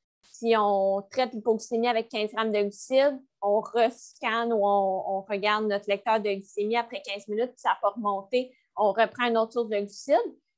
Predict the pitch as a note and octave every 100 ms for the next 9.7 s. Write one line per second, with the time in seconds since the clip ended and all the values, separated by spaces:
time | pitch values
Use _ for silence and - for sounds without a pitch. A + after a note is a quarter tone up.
0 | _ A3 - B3 A#3+ G3 A#3 C4 A3+ A3
1 | A#3 A#3+ A3+ A#3+ - B3 C#4 A#3+ A#3+ -
2 | A3 - G3+ F#3+ F#3 F#3 F#3 F#3 G3+ F#3+
3 | F#3+ F3+ - F#3+ G3+ F#3 F3 F3 F3 -
4 | D#3 D3+ - - _ _ _ G3+ G3+ -
5 | - G#3 G#3 G#3+ G#3 G#3 G#3 G#3 A#3+ A3+
6 | A3+ G#3+ - G#3+ A3 B3 B3 - F#3+ G3+
7 | G3 A3+ G#3+ G3+ F#3+ G3+ F#3 F#3 F3+ -
8 | - G3+ G3+ - - F3+ F3+ A#3+ A3+ G3+
9 | G3 - A#3 A3+ F#3+ F#3